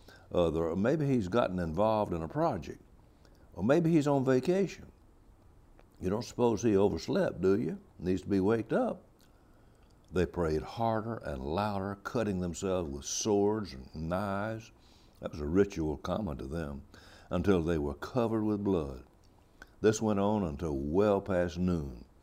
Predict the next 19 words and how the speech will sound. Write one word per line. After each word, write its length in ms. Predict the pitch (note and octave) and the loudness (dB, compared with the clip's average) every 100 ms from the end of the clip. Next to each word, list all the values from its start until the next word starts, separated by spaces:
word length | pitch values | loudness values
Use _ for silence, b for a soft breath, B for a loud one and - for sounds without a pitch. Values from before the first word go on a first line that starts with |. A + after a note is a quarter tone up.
| b b b b - | b b b b -4
They 140 | F#2 | 0
used 400 | F2+ F2+ F2+ D#2 - | 2 2 2 0 -2
every 400 | A#2+ A2+ A2+ A2 | 0 2 2 2
religious 720 | E2+ D#2+ F#2 G#2 F#2 F#2+ - | 2 2 2 2 2 -4 -6
trick 320 | - - G#2 - - - _ _ - - | -12 -2 0 0 -8 -20 _ _ -20 -10
and 160 | F2 D2 | -8 -8
strategy 720 | - - A2 G#2 F#2+ E2 F2 | -10 -4 0 0 0 -2 -2
they 200 | E2 F#2+ | 0 2
knew 380 | F2 G2 D2+ - - b b b - | 4 4 2 -2 -14 b b b -4
to 60 | |
make 260 | F2 F2 - | 0 0 -2
something 400 | A2 F#2 G#2 G2+ | -4 -2 -2 0
happen 340 | G#2 E2+ F2+ | 0 0 0
on 160 | E2+ D#2+ | -2 -2
that 160 | F2 | 0
altar, 320 | F2 D#2 C2+ D#2 | 0 -2 -2 -4
but 240 | D2+ C#2+ | -4 -6
nothing 640 | D#2 F2+ A#2+ F3 - D2+ | -6 -4 0 -2 -2 -8
happened. 380 | D2 - - - | -8 -8 -12 -18